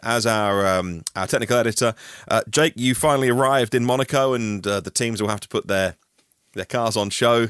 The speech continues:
uh, these days and tell us what changes they've made. Uh, we talked about six big ones yesterday on the podcast with Sam that we did on, on Friday. The noticeable ones, things like the side pods and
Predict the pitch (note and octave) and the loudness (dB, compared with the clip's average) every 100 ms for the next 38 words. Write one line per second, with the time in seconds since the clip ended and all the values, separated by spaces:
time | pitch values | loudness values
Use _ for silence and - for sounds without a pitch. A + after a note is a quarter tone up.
0 | - - G#2 - A2+ A#2+ - A#2+ B2+ C#3 | -4 -6 -4 -4 -2 -2 0 2 2 2
1 | A2+ - B2 - A2+ - A#2+ G#2+ G#2 G#2 | 0 0 0 0 -2 0 0 0 0 2
2 | A#2+ C3 - - - - B2 - D#3 G#3 | 2 0 -2 -12 -6 0 0 2 2 2
3 | D#3 E3+ - - - F#3+ D#3+ E3 D#3 C#3+ | 2 2 4 2 2 0 2 2 2 2
4 | D#3+ D#3+ D3+ D3 C3+ D3+ - C#3+ C3+ - | 0 0 0 0 0 -2 0 2 2 0
5 | B2+ - D3+ D3 C#3+ G2 B2 B2+ A#2 G#2+ | 0 2 2 2 0 0 0 2 0 -2
6 | - - - - - - A2+ - C#3+ C3+ | -12 -20 -20 -20 -8 -2 -2 -2 0 2
7 | B2 B2 A2+ A#2+ C#3 D3+ E3+ F3 D#3 C#3+ | 2 2 0 -2 0 4 2 2 0 0
8 | A#2+ A#2 A2+ G#2+ G#2 A#2+ G2+ - F#2 - | 0 2 2 2 0 -2 -2 -4 -2 2
9 | C3+ B2+ A#2+ A#2 A2+ G#2+ G2 F2 | 2 2 2 2 2 0 -2 -6